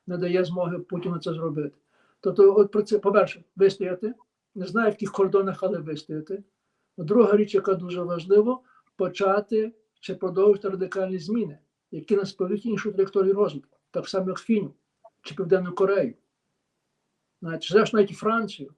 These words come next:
яка постраждала від війни, але стала іншою країною, дуже важливо. Тобто ця війна надовго. Якщо буде перемир'я чи навіть мир, це не буде кінець війни. Це буде передишка у цій війні.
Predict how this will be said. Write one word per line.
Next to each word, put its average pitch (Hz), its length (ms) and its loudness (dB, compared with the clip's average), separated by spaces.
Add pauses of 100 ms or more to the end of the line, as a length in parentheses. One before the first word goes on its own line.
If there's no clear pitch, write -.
(560)
яка 160 260 -4
постраждала 190 580 2
від 226 80 2
війни, 226 220 0
але 208 160 0
стала 190 260 -4
іншою 190 240 -6
країною, 190 400 -4
дуже 143 240 -6
важливо. 135 420 -6 (480)
Тобто 196 360 4
ця 226 360 4
війна 240 320 0
надовго. 196 680 0 (460)
Якщо 202 340 0
буде 226 240 -2
перемир'я 208 600 2
чи 196 160 -12
навіть 190 260 -4
мир, 226 300 0 (500)
це 196 120 -6
не 196 80 -2
буде 208 180 -2
кінець 202 380 -8
війни. 190 340 -10 (880)
Це 190 120 -2
буде 190 100 6
передишка 208 600 4 (460)
у 185 80 -16
цій 151 200 -14
війні. 139 240 -14